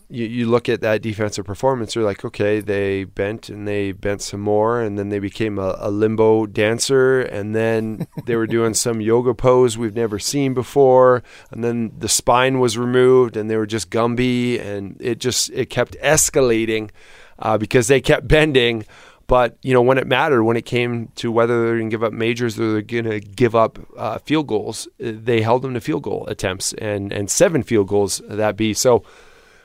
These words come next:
Speaker 1: I don't know how else you can say, "That's not us. We don't wanna wear that.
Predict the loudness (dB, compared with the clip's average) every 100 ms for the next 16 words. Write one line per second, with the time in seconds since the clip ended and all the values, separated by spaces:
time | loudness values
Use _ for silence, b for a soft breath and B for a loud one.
0 | b -2 0 4 4 4 2 2 2 0
1 | -4 -4 0 0 2 0 4 6 6 6
2 | 2 2 2 4 6 6 6 2 -2 -6
3 | -12 _ _ _ _ _ _ -18 -4 2
4 | 4 4 4 0 0 2 4 4 4 6
5 | 4 4 2